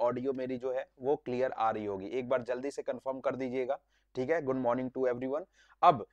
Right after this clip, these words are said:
यहाँ ध्यान रखिए, ये हमारा जो Telegram, अ, ग्रुप है, ठीक है? Telegram का ग्रुप है, तो यहाँ से हमको आप ज्वाइन कर सकते हो,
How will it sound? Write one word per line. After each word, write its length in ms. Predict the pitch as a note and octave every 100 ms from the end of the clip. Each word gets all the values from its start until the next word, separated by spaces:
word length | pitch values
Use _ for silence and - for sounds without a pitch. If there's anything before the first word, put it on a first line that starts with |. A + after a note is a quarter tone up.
| _
यहाँ 380 | B2 C#3 D3 F#3+
ध्यान 300 | D#3 C#3 D3
रखिए, 240 | C#3+ - E3
ये 300 | C#3+ D3 D3
हमारा 360 | C3 B2+ C3+
जो 200 | C3 C#3+
Telegram, 680 | C3+ B2+ A#2 A2 A#2+ C3 C3 A2+
अ, 220 | A2+ A2
ग्रुप 340 | G2 A2+ C#3+
है, 180 | C3 B2+ - _
ठीक 160 | C3+ D#3+
है? 160 | F#3 - _ _ _ -
Telegram 440 | B2 A#2+ B2+ C3
का 60 | C3
ग्रुप 280 | B2 C#3 C#3
है, 160 | C#3+
तो 240 | C#3+ D#3+ E3
यहाँ 360 | C3+ A#2 C#3+
से 340 | C#3+ D3 D3+ D3+
हमको 380 | C#3 C#3 D#3 D#3
आप 220 | B2 C3
ज्वाइन 280 | A2+ A2+ A#2
कर 140 | A#2 G#2
सकते 380 | - F2 -
हो, 180 | F#2+ F2